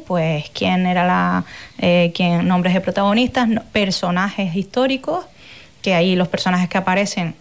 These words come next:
hay dos o tres, eh, un poco más ficticios, digámoslo así, realmente, pero que pueden ser cualquier persona, como es el a-, el abuelo Juan, la abuela, y, y, o así, pero después están,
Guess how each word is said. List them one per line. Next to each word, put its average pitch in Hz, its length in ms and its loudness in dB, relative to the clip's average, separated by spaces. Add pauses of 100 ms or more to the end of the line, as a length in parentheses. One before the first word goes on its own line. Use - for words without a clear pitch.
(800)
hay 180 180 0
dos 180 180 4
o 190 60 2
tres, 202 360 0 (140)
eh, 185 280 2
un 180 100 0
poco 190 420 0 (340)
más 202 260 2
ficticios, 208 580 -2
digámoslo 196 400 0
así, 254 400 0 (460)
realmente, 233 800 2
pero 175 240 2
que 175 60 -12
pueden 202 320 2
ser 214 320 0
cualquier 175 460 -2
persona, 233 540 -2
como 185 200 -6
es 170 60 -2
el 175 120 0
a-, 175 340 0
el 175 80 -2
abuelo 170 280 2
Juan, 269 380 0
la 247 60 2
abuela, 170 720 -2 (440)
y, 175 600 0
y, 165 40 2
o 175 80 2 (100)
así, 170 220 0
pero 226 180 2
después 175 280 2
están, 233 480 -2